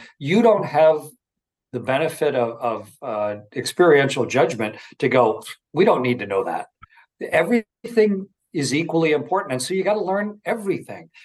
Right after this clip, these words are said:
But then once you've gone in, you know, it's sort of like someone telling you how to ride a bicycle. They could tell you all the theory in the world, but until you actually go and try it out and, and, and learn to ride a bicycle, and then you come back and you go, "All that crap you told me, well,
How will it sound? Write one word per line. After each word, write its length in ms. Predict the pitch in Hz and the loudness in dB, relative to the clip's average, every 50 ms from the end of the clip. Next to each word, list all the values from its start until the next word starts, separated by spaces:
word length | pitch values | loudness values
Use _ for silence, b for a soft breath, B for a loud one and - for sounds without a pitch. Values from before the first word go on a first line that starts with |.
| B B B | B B B
But 160 | - 156 147 - | -4 -4 0 2
then 200 | 220 233 226 214 | 2 2 2 2
once 340 | 185 226 294 269 - - | 0 0 0 0 -4 -2
you've 140 | - 185 139 | -2 -2 0
gone 200 | 131 147 135 131 | 0 -2 -2 -2
in, 160 | 120 110 - - | -4 -6 -10 -8
you 80 | - 208 | -4 -2
know, 120 | 151 120 | -2 -2
it's 160 | 139 147 - | -2 -4 -4
sort 140 | - 254 254 | -4 0 0
of 40 | 226 | 2
like 160 | 170 151 147 | 0 0 -2
someone 320 | - - 156 135 131 123 - | -2 -4 -4 -4 -4 -6 -10
telling 360 | - - 139 143 147 143 123 | -6 -4 -4 -4 -2 -4 -6
you 80 | 117 101 | -6 -6
how 100 | 110 117 | -8 -8
to 80 | 110 | -8
ride 220 | 107 107 107 104 101 | -6 -6 -6 -6 -6
a 40 | 95 | -6
bicycle. 480 | - 110 120 123 123 - - - _ _ _ _ b b b b b b _ _ | -6 -6 -6 -6 -8 -10 -14 -20 _ _ _ _ b b b b b b _ _
They 120 | - 147 165 | -4 -4 -2
could 180 | 165 196 160 | -2 -4 -4
tell 220 | - - 151 156 160 | -4 -2 0 0 0
you 160 | 147 139 123 | 0 0 0
all 260 | 117 117 135 160 185 | 2 2 2 2 2
the 100 | - 139 | 0 -4
theory 440 | 107 - - 156 147 147 135 123 120 | -6 -6 -4 -2 -2 0 0 -2 -2
in 80 | 107 101 | -4 -6
the 80 | 101 | -8
world, 380 | 104 123 185 196 143 101 92 - _ _ _ _ - B B B B _ | -6 -6 -4 -4 -4 -4 -6 -10 _ _ _ _ -20 B B B B _
but 120 | - 151 143 | -4 -2 -2
until 280 | 143 143 - 262 311 | -2 -4 -6 -6 -4
you 140 | 285 269 226 | -2 -2 -2
actually 320 | 196 180 - - 160 147 | -2 -2 -6 -6 -6 -6
go 260 | 139 127 131 135 139 127 | -4 -4 -4 -4 -4 -6
and 160 | 110 101 - | -8 -10 -14
try 280 | - - 107 117 131 | -12 -8 -6 -6 -4
it 100 | 135 123 | -4 -4
out 180 | 113 117 127 120 | -2 -2 -4 -4
and, 180 | 113 107 110 - | -6 -12 -14 -14
and, 240 | 123 113 110 110 - _ | -14 -14 -14 -16 -14 _
and 160 | 127 113 107 | -10 -8 -2
learn 240 | 107 127 143 143 127 | 0 0 2 2 0
to 60 | 110 | 0
ride 240 | 107 110 127 165 170 | 2 2 2 2 2
a 60 | 113 | 2
bicycle, 560 | - 107 104 104 - - - - 110 120 B B B B B B | 2 0 0 0 -4 -6 -6 -6 -8 -8 B B B B B B
and 120 | 196 190 214 | 2 4 4
then 140 | 277 294 294 | 4 4 4
you 100 | 254 - | 2 2
come 140 | - 135 - | 2 0 2
back 220 | 247 254 254 247 | 2 2 2 0
and 80 | - 123 | -2 -4
you 60 | 113 | -2
go, 260 | 113 110 120 120 - | -2 -2 -2 -4 -6
"All 180 | - 247 285 294 | -8 -6 -4 -2
that 220 | 233 107 104 - - | -2 -2 -4 -6 -10
crap 340 | - - 147 180 185 - - | -6 -4 -4 -4 -4 -6 -8
you 80 | 110 | -10
told 300 | - - 120 120 143 180 | -6 -2 -2 0 0 0
me, 180 | 220 226 220 202 | 0 -2 -4 -4
well, 320 | 208 226 185 151 151 - | -4 -4 -4 -4 -8 -10